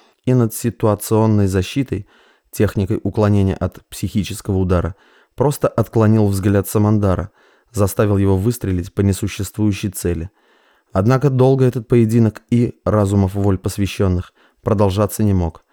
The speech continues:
Принципиальный противник применения огнестрельного оружия Иван Терентьевич не имел шансов выстоять против человека, равного ему по ментальной и психофизической силе,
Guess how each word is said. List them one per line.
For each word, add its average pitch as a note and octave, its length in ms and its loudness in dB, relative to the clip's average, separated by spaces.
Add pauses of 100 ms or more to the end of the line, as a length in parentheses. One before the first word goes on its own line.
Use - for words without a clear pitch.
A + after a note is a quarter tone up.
(240)
Принципиальный B2 640 2
противник B2 600 0
применения A#2 600 4
огнестрельного A2 760 0
оружия G#2+ 440 2
Иван G#2 360 0
Терентьевич A#2 600 -2 (280)
не A#2 200 4
имел D3+ 200 2
шансов G#2 480 -2
выстоять A#2+ 480 -2
против G2+ 320 -2
человека, G2+ 520 0
равного G2+ 440 2
ему G2 200 2
по G2+ 120 -2
ментальной G2 520 2
и F#2+ 200 -4
психофизической F#2 960 -4
силе, A#2 360 -2